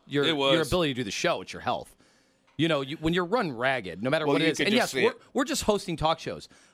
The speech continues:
Speaker 1: But what we are doing, there is a mental acuity. I always, I always try to explain this to people. I feel like this is the easiest job in the world.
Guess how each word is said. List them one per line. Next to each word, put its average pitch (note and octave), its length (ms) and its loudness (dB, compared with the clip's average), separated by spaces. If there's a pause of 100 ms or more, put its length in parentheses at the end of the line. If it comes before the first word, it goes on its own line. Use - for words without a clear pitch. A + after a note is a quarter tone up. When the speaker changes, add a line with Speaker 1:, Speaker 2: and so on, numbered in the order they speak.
(160)
Speaker 1:
But G3 280 2
what F#3 180 0
we G3 120 0
are G#3+ 140 2
doing, E3 520 -8
there F3 180 -2
is F3 140 -6
a F3+ 40 -2
mental D#3 600 -2
acuity. C#3+ 380 0
I - 20 2
always, E3+ 340 -4 (240)
I C3 100 -12 (420)
always F#3+ 160 0
try F#3+ 140 0
to - 20 2
explain D3 260 -2
this C3 100 -4
to - 60 -10
people. G2+ 260 -4 (760)
I E3 100 4
feel G#3 220 -2
like E3 320 -2
this D3+ 180 -2
is C3+ 140 -4
the C#3 100 0
easiest A#2+ 400 -2
job G#2+ 220 0
in G2 40 -8
the F#2+ 60 -4
world. G2 340 -4